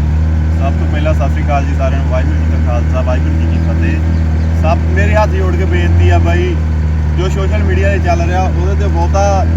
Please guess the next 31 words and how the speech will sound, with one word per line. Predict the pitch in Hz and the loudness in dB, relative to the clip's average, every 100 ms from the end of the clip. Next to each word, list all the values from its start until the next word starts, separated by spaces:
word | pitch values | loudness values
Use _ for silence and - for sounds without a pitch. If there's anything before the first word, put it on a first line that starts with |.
| 82 | 0
ਉਸ, | 175 190 190 | 0 0 0
ਉਸ | - 165 190 196 208 156 - - - | 0 0 0 0 0 0 0 0 2
ਵਹਾਅ | 202 208 | 4 4
ਦੇ | 185 | 2
ਨਾਲ | 170 170 165 | 0 -2 -2
ਨਾ | 156 | -2
ਵਗੋ। | 147 - - - - - - 80 | -2 -2 0 -2 -2 -4 -2 -2
ਇਸ | 82 80 | -2 -2
ਟਾਈਮ | 80 98 139 80 | 0 0 0 0
ਜੋ | 80 80 80 | -2 0 0
ਇੱਥੇ | 80 - | 0 0
ਲੋੜ | 80 - 85 165 | 0 0 0 2
ਆ | 156 - 165 | 2 2 0
ਇੱਕ | 165 165 160 80 80 | 0 0 -2 -2 -2
ਚਾਰੇ | 165 156 - | 0 0 0
ਦੀ | 80 - 80 - - - - - | -2 -2 -2 -2 0 0 0 -2
ਤੇ | - - - | -2 -2 -2
ਇੱਕ | - - - - - | -2 -2 -4 -4 -4
ਚੋਕਰ | - - - - | -2 -2 -2 -2
ਦੀ, | 80 - 78 - - - - - | -2 -2 -2 -2 -2 -2 -2 -2
ਜਿਹੜਾ | - 190 | -2 -2
ਚ-, | 123 190 175 87 165 | -2 -2 -2 0 0
ਡੰਗਰਾਂ | 165 160 80 | 0 -2 -2
ਨੂੰ | 78 | 0
ਪਾਈਦਾ, | - - 80 - | 0 -2 -2 -2
ਸਿਰਫ | 78 - - | -2 -2 -2
ਇਸ | 196 202 | -2 -2
ਚੀਜ਼ | 78 - | -2 -2
ਦੀ | - | -2
ਲੋੜ | 190 170 160 160 | -2 -2 -2 -2
ਆ। | 156 | -2